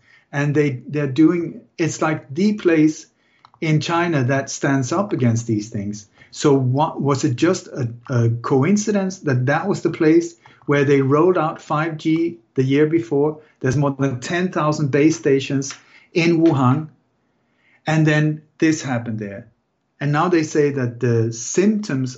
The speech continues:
of five G is the exact same symptoms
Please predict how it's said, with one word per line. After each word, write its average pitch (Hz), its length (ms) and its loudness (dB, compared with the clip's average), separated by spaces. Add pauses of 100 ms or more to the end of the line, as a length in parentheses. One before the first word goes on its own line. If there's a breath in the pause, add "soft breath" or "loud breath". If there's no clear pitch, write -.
(140)
of 123 300 -2
five 117 400 -2
G 117 360 -4 (220)
is 135 300 -2
the 139 100 4
exact 127 380 0
same 120 240 2
symptoms 117 560 2